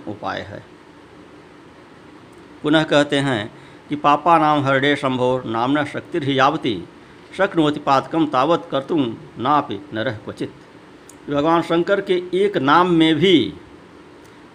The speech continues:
पापहरण की जितनी शक्ति है, उतना पातक मनुष्य कभी कर ही नहीं सकता।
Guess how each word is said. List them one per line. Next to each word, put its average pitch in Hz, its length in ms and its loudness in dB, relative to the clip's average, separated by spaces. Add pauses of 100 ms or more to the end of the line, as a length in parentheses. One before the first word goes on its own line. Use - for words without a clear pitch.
पापहरण 160 500 2
की 185 140 2
जितनी 160 320 2
शक्ति 160 400 -2
है, 147 460 2 (640)
उतना 160 320 2
पातक 170 680 2 (520)
मनुष्य 185 360 2
कभी 165 300 2
कर 160 220 2
ही 151 200 0
नहीं 135 180 2
सकता। 98 480 -8